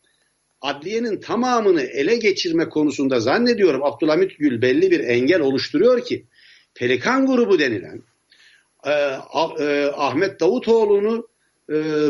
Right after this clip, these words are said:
başbakanlıktan deviren, çeşitli kumpaslar kurduğu iddia edilen, e, bir, e, ekip var.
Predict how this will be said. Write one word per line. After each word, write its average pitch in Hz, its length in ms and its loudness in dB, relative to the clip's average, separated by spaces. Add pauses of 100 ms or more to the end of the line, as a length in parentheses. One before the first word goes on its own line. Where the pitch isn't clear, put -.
(100)
başbakanlıktan 175 1040 0
deviren, 135 520 0 (420)
çeşitli 220 580 -4
kumpaslar 202 720 -2
kurduğu 156 400 0
iddia 139 520 -2
edilen, 160 360 0 (580)
e, 147 140 -4
bir, 247 280 0
e, 175 60 2
ekip 185 540 0
var. - 280 -16